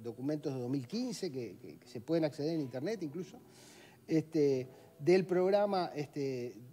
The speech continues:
en donde se es bastante crítico sobre la,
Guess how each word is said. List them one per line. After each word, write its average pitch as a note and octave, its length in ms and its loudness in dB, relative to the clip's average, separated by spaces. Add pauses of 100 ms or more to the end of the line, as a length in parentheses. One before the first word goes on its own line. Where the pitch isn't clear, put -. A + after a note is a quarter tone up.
(320)
en E3+ 140 -2
donde G3+ 340 2
se F#3 240 2
es A3 80 4
bastante G#3 480 0 (440)
crítico A3+ 580 -4
sobre F#3 580 -2
la, C3+ 340 -2